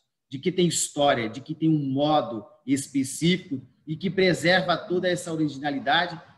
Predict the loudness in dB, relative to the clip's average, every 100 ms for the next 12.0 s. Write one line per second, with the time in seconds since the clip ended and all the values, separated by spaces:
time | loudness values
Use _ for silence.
0 | -12 2 6 6 6 4 0 -2 -4 -4
1 | -4 -4 -2 2 0 -2 -16 -20 -10 -8
2 | -6 -6 -2 0 0 -2 -10 -18 -20 _
3 | _ 0 2 4 2 0 -4 -4 -8 -8
4 | -10 -8 -6 -8 -2 -2 -2 -6 -10 -12
5 | -10 -2 -2 -2 -6 0 0 0 -2 -2
6 | -2 0 0 -2 -4 -18 _ _ -2 2
7 | 2 0 -4 -8 -6 -8 -6 -4 -4 -4
8 | -10 -10 -14 -14 -14 _ _ -6 -2 0
9 | 4 4 4 0 2 4 4 2 -2 0
10 | 0 2 0 0 -2 -2 -2 -4 -2 -4
11 | -2 -2 -2 -2 -2 -2 2 2 2 -4